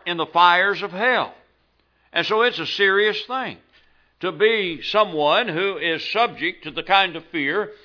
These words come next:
that the Apostle Paul is talking about. He says, "Don't be afraid." God has given you the spirit of power. God has given you a spirit of love. God has given you a spirit of sound mind or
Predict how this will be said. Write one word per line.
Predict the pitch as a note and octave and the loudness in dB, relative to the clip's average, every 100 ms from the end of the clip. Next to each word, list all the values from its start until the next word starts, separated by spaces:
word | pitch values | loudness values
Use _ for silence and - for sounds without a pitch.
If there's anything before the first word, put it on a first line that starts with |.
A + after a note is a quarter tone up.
| _ | _
that | E3+ F#3 | -4 -2
the | F3+ | -4
Apostle | F3 D#3 D3+ F3 | 0 0 0 -4
Paul | F#3 C#3 D3 F#3+ | -2 2 4 2
is | F3+ F#3+ | -2 -10
talking | - A#3 B3+ A3 G3 | -6 -4 -4 -4 -6
about. | D#3 C#3+ A2+ E2 _ _ _ _ _ _ _ _ _ - | -2 0 0 -2 _ _ _ _ _ _ _ _ _ -6
He | E3+ | -6
says, | F#3 G3+ - | -2 -4 0
"Don't | G3 B3 F#3 | 0 0 -2
be | A#3 | 0
afraid." | A3 - A#3+ B3 C3+ - _ _ _ _ | 0 -2 -6 -6 -10 -14 _ _ _ _
God | D3+ G3 | 0 2
has | G#3+ G#3 | 2 0
given | G#3+ G3 F#3+ | 0 0 -4
you | F#3 | -6
the | D#3 | -6
spirit | - F#3+ F#3 D#3 | -6 -2 0 0
of | B2+ - _ - | -4 -12 _ -4
power. | D#3 F#3+ G#3+ C4+ C#4+ _ _ _ _ A#2+ | 2 2 2 -2 -12 _ _ _ _ 2
God | F#3 G3+ | 4 4
has | |
given | - G3+ E3+ | 2 0 0
you | D#3+ | -4
a | |
spirit | - - G3 E3+ | -4 0 2 4
of | C#3+ | 0
love. | A#2+ D3+ F#3 G#3+ B3 | -2 4 6 6 4
God | D#3+ F#3+ F#3+ | 4 4 4
has | C3 | 0
given | G3 F3 | -4 -2
you | F3 | -4
a | D#3+ | -6
spirit | - G3 F#3+ E3 | -4 0 2 0
of | B2+ | -4
sound | - F3+ F#3 F#3+ E3+ B2+ - | -6 2 4 4 0 -6 -8
mind | B2 C3+ D#3+ F#3+ B3+ B3+ F3 _ _ _ _ - | 2 4 4 4 2 -4 -12 _ _ _ _ -6
or | D3 D#3 C3+ B2 | 0 2 2 0